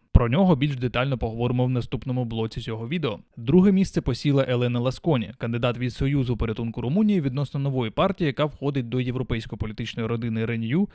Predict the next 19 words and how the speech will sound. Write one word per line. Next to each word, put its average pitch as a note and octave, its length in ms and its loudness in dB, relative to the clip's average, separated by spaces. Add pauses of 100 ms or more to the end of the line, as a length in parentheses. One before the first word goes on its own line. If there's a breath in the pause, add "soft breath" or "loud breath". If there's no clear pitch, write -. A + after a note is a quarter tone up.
(100)
куди F3+ 200 0
входить, D3 460 -2
наприклад, B2+ 420 -2
партія A#2 320 -10
Макрона. A#2+ 440 -2 (140)
Елена A#2+ 320 2
Ласконі, F#3 460 2
судячи E3 400 0
з C3+ 80 -2
її D#3 200 0
заяв C#3+ 260 2
впродовж C#3 360 0
кампанії, C#3 540 0 (180)
найбільш C3 480 0
проукраїнський C3 720 0
кандидат A#2 440 -2
на A#2 80 -4
цих - 240 -14
виборах. D#3 340 -4